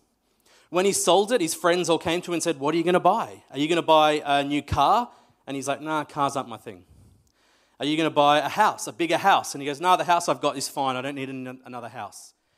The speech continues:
Um, "So what are you gonna buy?" And he decided that the thing that he would love the most is a ticket.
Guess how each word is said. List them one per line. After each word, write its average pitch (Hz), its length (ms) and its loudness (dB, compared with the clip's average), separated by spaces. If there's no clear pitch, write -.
Um, 120 200 -12
"So 143 120 -12
what 160 100 -4
are 214 60 -6
you - 20 -6
gonna 220 140 -4
buy?" 202 400 -4
And 156 140 -8
he 190 80 -4
decided 220 520 -2
that 165 100 -8
the 160 80 -10
thing 254 240 -8
that 247 100 -4
he 202 80 -8
would 175 140 -6
love 196 420 -4
the 185 80 -8
most 160 540 -6
is 147 160 -14
a 143 40 -14
ticket. - 480 -14